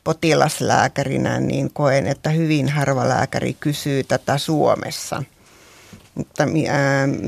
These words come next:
olen asunut muualla maailmassa ja siellä saatetaan kysyä enemmän ja itse olen kysynyt tosiaankin vuodesta kaksituhatta kolme lähtien, että pyydän potilaita tekemään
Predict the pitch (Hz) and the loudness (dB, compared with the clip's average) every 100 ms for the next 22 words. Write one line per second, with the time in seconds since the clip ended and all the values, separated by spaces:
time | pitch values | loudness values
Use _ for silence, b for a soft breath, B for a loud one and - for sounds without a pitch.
0 | - - 151 156 135 175 170 147 143 165 | -4 0 2 2 0 0 0 0 0 -2
1 | 160 151 135 139 135 131 135 139 143 139 | 2 2 2 0 -2 0 -2 -2 0 0
2 | - 151 143 - 127 139 135 131 143 - | 2 2 2 0 -2 -2 -4 -4 -6 -4
3 | 143 - 180 185 165 147 135 139 135 147 | 0 2 2 4 4 2 0 0 0 0
4 | 151 - 151 139 143 - 139 - 143 - | -2 -2 0 0 -2 0 -2 -2 -4 0
5 | 143 139 147 139 131 139 131 131 143 - | 0 0 0 0 2 2 2 0 -4 -2
6 | - - - 131 - - - - 87 - | -4 -4 -2 -2 -2 -6 -2 -2 0 -2
7 | 101 143 - - 85 - 139 - 147 143 | -2 -4 -6 -4 -4 -4 -6 -2 -2 0
8 | 135 - 143 143 127 131 - - 135 143 | 0 -2 -2 0 2 0 -2 -6 -4 -2
9 | 123 - - | 0 0 -2